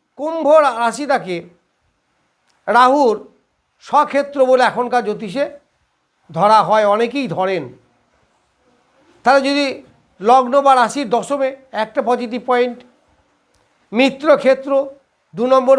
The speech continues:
পজিটিভ পয়েন্ট, যদি স্বক্ষেত্র ধরি তাহলে স্বক্ষেত্র কুম্ভ রাশিটা তিন নম্বর পয়েন্ট, আবার দশম উপচয় স্থান, এতগুলি দিক থেকে শুভ।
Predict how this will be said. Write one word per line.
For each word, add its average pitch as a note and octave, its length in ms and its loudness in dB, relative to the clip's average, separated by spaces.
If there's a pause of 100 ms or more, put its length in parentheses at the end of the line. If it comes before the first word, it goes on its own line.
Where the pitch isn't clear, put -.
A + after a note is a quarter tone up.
পজিটিভ B3 420 -4
পয়েন্ট, B3 340 -2 (1300)
যদি C4+ 260 2
স্বক্ষেত্র C#4+ 580 0
ধরি C4 240 2
তাহলে C4+ 240 2
স্বক্ষেত্র C4+ 500 -4 (120)
কুম্ভ C4+ 300 -6
রাশিটা B3+ 380 0 (380)
তিন C4+ 140 -4 (100)
নম্বর C4+ 320 2
পয়েন্ট, B3+ 340 -4 (2500)
আবার B3+ 320 4
দশম B3 340 -2 (120)
উপচয় C#4 400 -2
স্থান, C4 400 -8 (1120)
এতগুলি A#3+ 460 -2
দিক B3 220 -8
থেকে A#3+ 180 -4
শুভ। F3+ 240 -8